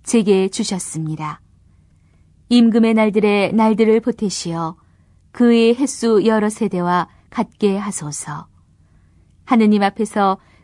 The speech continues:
그를 영원히 왕좌에 앉히시고 자애와 진실을 그에게 나누어 주시어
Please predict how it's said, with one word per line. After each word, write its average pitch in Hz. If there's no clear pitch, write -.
그를 233
영원히 233
왕좌에 220
앉히시고 175
자애와 196
진실을 196
그에게 233
나누어 208
주시어 175